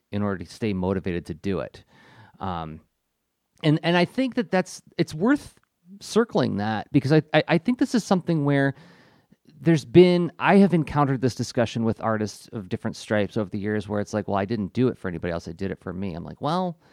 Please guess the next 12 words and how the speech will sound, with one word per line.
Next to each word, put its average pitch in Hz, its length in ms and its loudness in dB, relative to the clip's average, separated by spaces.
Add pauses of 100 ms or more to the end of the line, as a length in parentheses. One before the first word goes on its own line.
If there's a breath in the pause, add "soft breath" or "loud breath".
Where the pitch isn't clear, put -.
(480 soft breath)
did 180 200 -2
you?" 254 400 0
Uh, 135 400 2
'cause, 131 180 -2
like, 135 180 2
I, 143 340 2 (360)
I 165 260 6
find 147 300 2
it 123 100 0
difficult 117 420 -2
to, 98 420 -2 (320)
uh, 143 160 -14